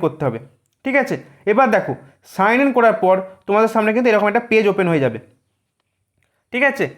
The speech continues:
একটা ওটিপি যাবে, ঠিক আছে? তোমার নাম্বারে একটা ওটিপি যাবে, ঠিক আছে? তো সেই ওটিপিটা তোমাকে কিন্তু দিতে হবে। তো দেখো, এখানেতে সেন্ড ওটিপি করতে হবে, ঠিক আছে? এবার সেন্ড ওটিপি করার পর, ওটিপি তুমি পুট করার পর তোমার সামনে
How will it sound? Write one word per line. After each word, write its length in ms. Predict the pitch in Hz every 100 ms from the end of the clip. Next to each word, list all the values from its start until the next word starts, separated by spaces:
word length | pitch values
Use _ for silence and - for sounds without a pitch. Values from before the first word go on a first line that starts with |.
| -
একটা 120 | - 220
ওটিপি 240 | 233 247 220 185 - 160
যাবে, 140 | 165 160
ঠিক 100 | 247
আছে? 100 | 269 -
তোমার 140 | 214 208
নাম্বারে 240 | 202 220 226
একটা 120 | 254 220
ওটিপি 220 | 226 202 165
যাবে, 140 | 123 - _ _ _ _ -
ঠিক 120 | 240 254
আছে? 140 | 262 311 - _ _ _
তো 40 | 202 202
সেই 80 | 214
ওটিপিটা 260 | 208 240 233
তোমাকে 160 | 226 220
কিন্তু 140 | 233 269
দিতে 140 | 180 175
হবে। 160 | 135 113 - _ _ _ _ _
তো 40 | 190
দেখো, 140 | 202 240
এখানেতে 300 | 233 240 254 277 - _ -
সেন্ড 160 | 233 226
ওটিপি 180 | 202 220
করতে 180 | 196 - 143
হবে, 120 | 120 - _ _ _ _
ঠিক 120 | 262 269
আছে? 140 | 220 147 - - _ _ _ _ _ _ _ _ _ _ _ _ _ _ _ _ _ _ _
এবার 140 | 170 220
সেন্ড 140 | 247 240
ওটিপি 180 | 233 240
করার 160 | 226 226 254
পর, 80 | 262
ওটিপি 180 | 208 226 226
তুমি 100 | 233 233
পুট 100 | 233
করার 180 | 226 214 -
পর 80 | 294 - - 196
তোমার 180 | 208 208
সামনে 200 | 208